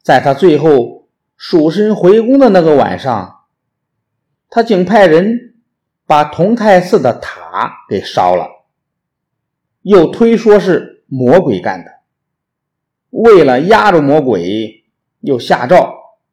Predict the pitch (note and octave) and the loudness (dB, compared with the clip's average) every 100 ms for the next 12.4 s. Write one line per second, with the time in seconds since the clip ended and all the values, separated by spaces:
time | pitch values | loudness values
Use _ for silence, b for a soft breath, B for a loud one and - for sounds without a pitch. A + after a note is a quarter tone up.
0 | _ _ C#3+ C3+ F2 F2 - F#3 F#2 F#2+ | _ _ 0 0 0 -4 -4 0 0 -2
1 | G2 A#2 F#2 - _ - A2+ A2+ G3+ C#3+ | -4 -6 -6 -10 _ -12 -10 0 0 0
2 | A#2 A2+ G#2+ - - E2+ - _ _ _ | -2 -2 -2 -8 -18 -18 -20 _ _ _
3 | _ _ _ _ - G#2+ A#2 D3 D3+ F3 | _ _ _ _ -8 -6 -4 -4 -2 -2
4 | F3 - _ _ _ _ _ _ _ - | -4 -8 _ _ _ _ _ _ _ -2
5 | A3+ C3 C3+ - - _ - B2+ - F#2+ | -2 -2 -6 -8 -14 _ -2 0 0 -2
6 | F2 C3+ C3+ C3+ - C3 B2 F#2+ G#2+ - | 0 -2 -2 -6 -6 -6 -6 -10 -12 -16
7 | _ _ _ _ _ _ _ _ _ _ | _ _ _ _ _ _ _ _ _ _
8 | _ _ _ F#2 F#2+ A2+ B2 E2+ F#2 G#2 | _ _ _ -6 -4 -4 -6 -4 0 0
9 | G#2 - _ _ _ _ - A#2 G2 G2+ | 0 -4 _ _ _ _ -10 -8 -6 -8
10 | F2+ E2 _ _ _ _ _ _ _ D3+ | -8 -12 _ _ _ _ _ _ _ -4
11 | B2 G#2 - C#3+ C3+ C3 B2 F#2 - G#2+ | -4 -4 -4 -4 -4 -6 -10 -10 -10 -8
12 | F#2+ F2 E2 - | -8 -8 -12 -14